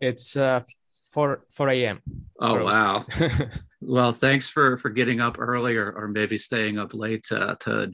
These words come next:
Speaker 2: to join us here.
Speaker 1: Yeah, staying up late because, uh, m-, generally my s-, schedule is like that. So I don't really mind. Don't worry. <laughs>
Speaker 2: Okay. And last but not least, let's, uh, let's check in with Jack.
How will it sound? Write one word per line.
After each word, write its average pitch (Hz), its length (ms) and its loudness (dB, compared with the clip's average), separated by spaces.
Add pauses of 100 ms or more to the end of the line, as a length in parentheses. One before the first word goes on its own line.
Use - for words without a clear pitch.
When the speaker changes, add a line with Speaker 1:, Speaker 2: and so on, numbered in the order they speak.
Speaker 2:
to 113 100 2
join 110 320 2
us 92 160 -6
here. 95 300 -6 (380)
Speaker 1:
Yeah, 127 200 0
staying 120 340 0
up 120 120 -4
late 110 280 0
because, 120 540 -2
uh, 113 420 0 (320)
m-, 135 140 -8 (300)
generally 135 300 2
my 120 160 2
s-, - 440 -6
schedule 120 540 2
is 98 100 -6
like 98 240 -6
that. - 260 -6
So - 320 -14 (380)
I 113 160 -2
don't 113 280 0
really 107 420 -2
mind. 101 320 -6 (180)
Don't 104 240 -10
worry. 98 160 -14 (220)
<laughs> 151 100 2 (400)
Speaker 2:
Okay. 131 460 2 (540)
And 123 200 4
last 135 300 4
but - 160 2
not 127 240 4
least, 131 300 6
let's, 120 200 0
uh, 120 200 2
let's 127 160 -4
check 135 180 -4
in 135 80 0
with 113 160 -2
Jack. 104 380 -2